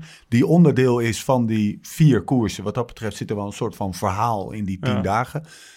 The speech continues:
Speaker 1: Eh, Flanders Classics, eh, organiseert, maar dat zit natuurlijk ook de E drie prijs nog, eh, in, wat alweer een, een eigen identiteit heeft.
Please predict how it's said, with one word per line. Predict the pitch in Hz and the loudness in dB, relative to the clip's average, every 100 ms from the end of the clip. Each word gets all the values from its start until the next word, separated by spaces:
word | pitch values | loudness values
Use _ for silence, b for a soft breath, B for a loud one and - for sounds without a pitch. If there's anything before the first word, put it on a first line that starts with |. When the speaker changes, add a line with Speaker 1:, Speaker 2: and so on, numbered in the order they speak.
| B B | B B
Speaker 1:
Eh, | 98 95 90 | -2 -2 -2
Flanders | 90 110 98 - | -2 -2 -2 -2
Classics, | 120 - 101 - | -4 -4 -10 -8
eh, | 104 | -6
organiseert, | 65 98 101 98 107 | -4 -4 -4 -4 -4
maar | 104 | -4
dat | 92 87 | -6 -6
zit | 101 | -8
natuurlijk | 98 95 104 - | -6 -6 -6 -4
ook | |
de | 92 | -4
E | |
drie | 98 135 | -2 0
prijs | 143 135 - | 0 0 0
nog, | 131 110 131 | -2 -2 -2
eh, | 127 127 - | 0 0 0
in, | 135 | 0
wat | 131 123 | 0 -2
alweer | 120 113 110 120 | -2 -2 -2 -4
een, | 117 113 - | -4 -6 -6
een | 113 107 | -4 -2
eigen | 117 117 | -2 -4
identiteit | 113 113 117 117 110 104 | -2 -4 -4 -2 -2 -4
heeft. | 104 | -8